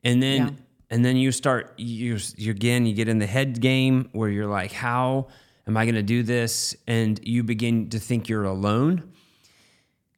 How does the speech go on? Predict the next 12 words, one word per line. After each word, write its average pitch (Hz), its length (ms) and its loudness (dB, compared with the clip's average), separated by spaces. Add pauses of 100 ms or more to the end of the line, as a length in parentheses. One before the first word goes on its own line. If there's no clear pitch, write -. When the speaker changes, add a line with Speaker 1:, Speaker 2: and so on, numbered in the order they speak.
Speaker 1:
God 101 240 2
will 101 120 0
help 117 400 -2
you. 156 240 -2 (400)
God 95 240 -6
will 95 100 -4
bring 98 440 -4
that, 87 340 -6 (160)
that 95 360 -8
someone 107 400 0
beside 101 360 -4
you. 80 100 -10